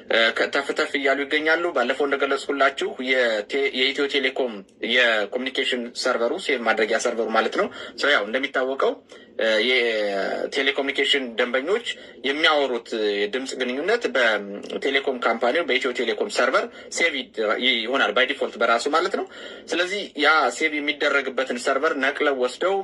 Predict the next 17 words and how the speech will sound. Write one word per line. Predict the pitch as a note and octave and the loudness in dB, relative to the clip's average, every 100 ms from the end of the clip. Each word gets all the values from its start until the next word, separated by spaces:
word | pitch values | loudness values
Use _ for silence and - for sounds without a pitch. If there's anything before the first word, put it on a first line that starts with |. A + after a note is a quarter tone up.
| G3 | -6
በኢንሳ | A#3+ B2+ - D3 C#3+ D3+ B2+ | -2 0 2 -2 -2 0 2
ቢሮ | B2+ C3 | 0 0
ውስጥ | C#3 - - - | 0 -2 -8 -6
እንዳስቀመጡትና | B2 B2 C3 - B2 A#2 - D#3+ G#3+ - - - - | 0 0 2 -2 0 -2 -2 2 0 0 -14 -12 -2
አሁን | D#3 F3+ F3 | 2 2 0
እያንዳንዱ፣ | D#3 G3+ G#3 F3 D#3 C#3+ D3 C#3 A#2+ | 2 2 4 2 2 0 -4 -4 -4
እ፣ | A#2 A2+ A2 | -2 0 2
የኢትዮጵያ | A#2+ A2+ G#2+ G#2 G2+ - C3 D#3 C#3 C#3 | 2 4 2 0 -2 -4 -4 0 2 2
ሕዝብ | D3+ B2 - _ A#2 | 2 -2 -12 _ -2
የስልክ | A#2 C3 D3+ B2+ G#3 - A3+ | 0 2 0 -2 -6 -2 0
ንግግር | - D3 C3+ E4+ G#3+ B3 - - - - | 0 -2 -2 -2 -2 -4 -14 -20 -10 -6
እዛ | A2+ C#3+ C#3 C3+ - | 2 4 6 4 -2
የ-፣ | B2 B2+ G#2+ - - G2+ F#2 E2+ - - - - - - - - - - - - | 0 2 2 -2 -6 -6 -6 -8 -12 -14 -14 -16 -18 -20 -20 -20 -8 -6 -4 2
ቸክ | - - | 2 2
እንደሚደረግ | D3 C#3 C#3 C3 C3 C3+ F3 - - _ - | 0 0 0 0 2 2 0 -4 -20 _ -8
እንዲሁም | C#3 F3 | -4 -4
ደግሞ | E3+ F3 F#3 | -2 -2 0